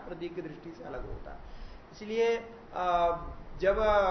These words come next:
आत्मचिंतन में सर्वात्म भाव का जब चिंतन आप करते हैं, वहां के लिए भी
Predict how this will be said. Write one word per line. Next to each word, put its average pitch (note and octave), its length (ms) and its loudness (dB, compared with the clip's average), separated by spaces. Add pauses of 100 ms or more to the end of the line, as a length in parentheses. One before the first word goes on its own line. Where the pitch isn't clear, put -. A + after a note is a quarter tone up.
(220)
आत्मचिंतन G3 840 0
में A3 320 2
सर्वात्म G3 480 2
भाव F#3+ 360 2
का G3+ 140 2
जब G3+ 200 -2
चिंतन F#3 340 -4
आप F#3+ 180 0
करते F#3 340 -2
हैं, G3+ 260 -4 (240)
वहां D#3+ 240 -2
के F#3+ 200 -4
लिए F#3 200 0
भी A#3 240 -6